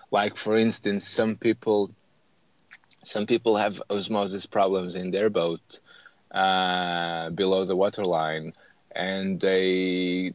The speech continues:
they go with the angle grinder and they grind, and then they fill with, uh, some, uh, fiberglass, and in the end, the, the, the hull is very wavy. The, and then, uh, what, what will you do? Uh,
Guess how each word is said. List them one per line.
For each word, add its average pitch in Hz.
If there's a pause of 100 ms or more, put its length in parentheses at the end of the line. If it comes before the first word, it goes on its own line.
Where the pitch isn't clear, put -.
they 98
go 98
with 95
the 90
angle 95
grinder 92
and 82
they 85
grind, 92
and 82
then 85
they 85
fill 87
with, 87
uh, 85
some, 82 (400)
uh, 87
fiberglass, 87 (300)
and 101
in 107
the 107
end, 98
the, 98
the, 92
the 110
hull 107
is 101
very 95
wavy. 90 (1160)
The, 90
and 107
then, 110 (360)
uh, 95
what, 113 (240)
what 107
will 117
you 123
do? 123 (340)
Uh, 98